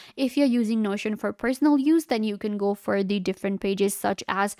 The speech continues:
personal home, task list, then we have journal, reading list, tasks, and, uh, these are all for your own personal use. And if you're looking for some work-related templates, then you can go for presentations, brainstorm,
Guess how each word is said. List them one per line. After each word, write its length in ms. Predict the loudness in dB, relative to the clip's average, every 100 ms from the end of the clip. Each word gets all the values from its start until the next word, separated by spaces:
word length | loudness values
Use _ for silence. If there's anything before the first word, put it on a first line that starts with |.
| -18 -12 0
personal 380 | 2 4 4 6
home, 420 | 8 8 6 2 -2
task 320 | 0 0 -4
list, 540 | 0 2 2 0 -2
then 140 | 2 4
we 80 | 4
have 260 | 2 0
journal, 580 | 0 2 4 6 4 2
reading 380 | 2 6 8 8
list, 400 | 8 6 6 2 -16 _ _ _ -8
tasks, 640 | 2 6 6 6 0 -14 _ _ -20 _ -4
and, 480 | 0 2 2 0 0
uh, 220 | 0 0
these 240 | 2 4 4
are 120 | 2 2
all 340 | 2 4 2
for 640 | -2 -6 0 4 4 4 0 -4 -8
your 320 | 0 2 2 0
own 300 | -2 -2 -4
personal 420 | -8 -8 -2 2
use. 340 | 6 8 6 4
And 180 | 0
if 200 | -2 0
you're 120 | 2 4
looking 380 | 4 2 0
for 220 | 0 -2 -2
some 320 | -2 -2 -2
work-related 800 | 0 2 2 4 4 2 0 0
templates, 500 | 0 0 2 2 2
then 200 | 0 2
you 100 | 0
can 240 | 0 0
go 140 | 0 -2
for 160 | -4
presentations, 960 | -4 -4 -4 -4 0 0 2 4 4 2
brainstorm, 840 | -2 -2 0 2 2 2 2 0